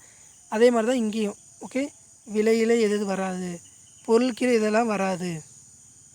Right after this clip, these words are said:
சரிங்களா? மேம்பாட்டு கீழே எது எது வராதுன்னு சொல்லி கேட்பாங்க. ஓகே, இப்ப ஃபஸ்ட்டு இடம் பார்க்கலாம்.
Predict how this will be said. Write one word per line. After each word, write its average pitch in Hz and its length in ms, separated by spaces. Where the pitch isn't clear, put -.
சரிங்களா? 214 260
மேம்பாட்டு 240 440
கீழே 247 180
எது 220 140
எது 208 160
வராதுன்னு 185 320
சொல்லி 202 180
கேட்பாங்க. 180 340
ஓகே, - 160
இப்ப - 180
ஃபஸ்ட்டு 226 360
இடம் 247 260
பார்க்கலாம். 202 360